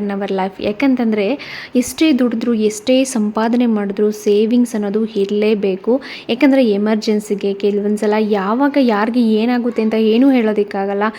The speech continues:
ನಾವು ಎಷ್ಟೇ ದುಡಿದ್ರೂ ಕೂಡ ಅಷ್ಟೂ ಖರ್ಚು ಮಾಡಬಾರ್ದು ಅಂತ ಹೇಳ್ತೀನಿ. ಏನಂದರೆ ದುಡಿಯೋದು ಇಂಪಾರ್ಟೆಂಟು,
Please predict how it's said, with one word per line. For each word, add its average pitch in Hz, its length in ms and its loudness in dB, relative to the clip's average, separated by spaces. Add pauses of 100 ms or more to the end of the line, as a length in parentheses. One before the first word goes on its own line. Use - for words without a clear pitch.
(220)
ನಾವು 220 140 2
ಎಷ್ಟೇ 302 440 2
ದುಡಿದ್ರೂ 262 340 2
ಕೂಡ 269 200 0
ಅಷ್ಟೂ 294 520 2
ಖರ್ಚು 233 340 0
ಮಾಡಬಾರ್ದು 208 600 -2 (320)
ಅಂತ 214 200 0
ಹೇಳ್ತೀನಿ. 208 560 0 (280)
ಏನಂದರೆ 285 440 4
ದುಡಿಯೋದು 277 420 4
ಇಂಪಾರ್ಟೆಂಟು, 226 720 2